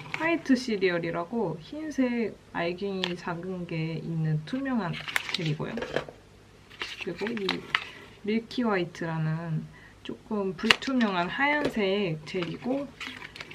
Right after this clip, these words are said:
이 블랙 시리얼은 아까 화이트 시리얼처럼 검정색이 박혀있는 투명한 젤입니다. 그리고 이 리치 블랙은 불투명한 얘도 밀키 화이트처럼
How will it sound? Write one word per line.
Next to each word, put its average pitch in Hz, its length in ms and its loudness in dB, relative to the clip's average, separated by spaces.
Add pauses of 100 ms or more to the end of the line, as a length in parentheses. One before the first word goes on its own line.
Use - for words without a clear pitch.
(140)
이 170 240 2
블랙 202 440 6
시리얼은 196 800 0
아까 180 320 -2
화이트 262 400 0
시리얼처럼 180 880 -2 (520)
검정색이 226 1080 4 (460)
박혀있는 170 1000 0 (180)
투명한 247 540 2
젤입니다. 160 500 -2 (1120)
그리고 175 320 -2
이 180 300 0
리치 202 380 0
블랙은 196 500 2 (840)
불투명한 220 840 4
얘도 185 340 2
밀키 202 340 0
화이트처럼 185 840 -4